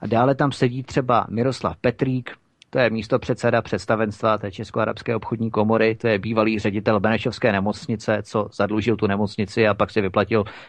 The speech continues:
dvě miliony, dva miliony odstupného. Pak tam sedí Tomáš Vrána, to je také zajímavá postava, protože Tomáš Vrána má trvalé sídlo v Curychu ve Švýcarsku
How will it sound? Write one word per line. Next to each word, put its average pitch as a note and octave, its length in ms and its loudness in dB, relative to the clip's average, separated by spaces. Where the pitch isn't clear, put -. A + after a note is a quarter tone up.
dvě A2+ 220 6
miliony, A2 540 4
dva A2 200 0
miliony G#2+ 320 0
odstupného. A2+ 760 2
Pak A2 140 0
tam B2 140 2
sedí B2 280 -2
Tomáš C3 420 2
Vrána, G2+ 460 0
to B2 120 -4
je A#2+ 80 0
také A2+ 280 -4
zajímavá A2 420 2
postava, G#2 460 -2
protože B2 480 0
Tomáš C#3+ 540 2
Vrána B2+ 560 2
má A#2 320 2
trvalé G#2+ 500 2
sídlo G#2+ 380 -4
v - 40 -18
Curychu A2+ 400 -2
ve A2+ 120 2
Švýcarsku G2 880 -4